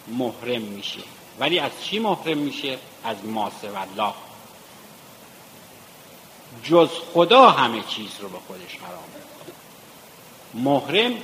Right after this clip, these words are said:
بعضی چیزها رو به خودش حرام می‌کنه، ولی سالک ما سوی الله رو به خودش حرام می‌کنه و شروع سفر می‌کنه. بعد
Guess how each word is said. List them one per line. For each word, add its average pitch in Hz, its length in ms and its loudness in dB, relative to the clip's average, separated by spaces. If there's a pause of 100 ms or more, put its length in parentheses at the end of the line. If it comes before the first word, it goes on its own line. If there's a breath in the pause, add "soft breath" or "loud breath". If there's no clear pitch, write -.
(140)
بعضی 175 480 4 (100)
چیزها 120 400 -6
رو 110 80 -6
به 104 80 -10
خودش 104 360 -12
حرام 101 300 -12
می‌کنه، 98 420 -18 (280)
ولی 143 240 -4
سالک 143 580 0 (380)
ما 113 280 -2 (100)
سوی 117 80 -8
الله 110 520 4 (100)
رو 101 80 -8
به 92 60 -12 (100)
خودش - 320 -18
حرام - 200 -20 (100)
می‌کنه - 160 -20 (720)
و 120 100 -4
شروع 147 460 0
سفر - 180 -12
می‌کنه. - 640 -18 (3500)
بعد 220 320 4